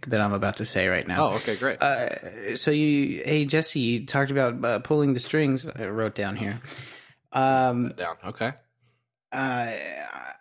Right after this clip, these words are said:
Speaker 1: I've, I've recently taken up, uh, ventriloquism.
Speaker 2: Are you serious?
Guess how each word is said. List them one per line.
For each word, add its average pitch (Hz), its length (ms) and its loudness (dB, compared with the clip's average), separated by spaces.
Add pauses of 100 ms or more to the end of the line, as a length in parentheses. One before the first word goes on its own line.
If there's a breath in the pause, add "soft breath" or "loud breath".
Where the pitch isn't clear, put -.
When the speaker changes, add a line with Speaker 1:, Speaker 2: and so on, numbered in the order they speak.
Speaker 1:
I've, 190 320 0 (100)
I've 202 160 2
recently 147 300 4
taken 147 240 2
up, 156 160 0
uh, 151 240 2
ventriloquism. 151 1120 0 (1500 soft breath)
Speaker 2:
Are 117 100 2
you 208 120 4
serious? 233 640 2